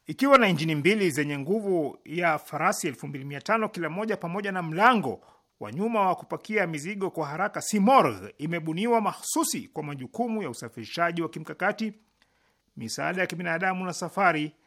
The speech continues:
za karibu. Kuruka kwa ndege hii hakuashirii tu mafanikio ya kiteknolojia, bali pia ni ishara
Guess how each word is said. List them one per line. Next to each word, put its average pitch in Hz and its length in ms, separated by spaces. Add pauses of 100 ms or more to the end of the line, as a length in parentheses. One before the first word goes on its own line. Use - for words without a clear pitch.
(300)
za 151 880 (100)
karibu. 208 460 (1080)
Kuruka 226 320
kwa 165 160
ndege 143 260
hii 196 340 (380)
hakuashirii 185 720
tu 262 180
mafanikio 220 560
ya 214 80
kiteknolojia, 170 720
bali 175 280
pia 196 240
ni 143 140
ishara 202 600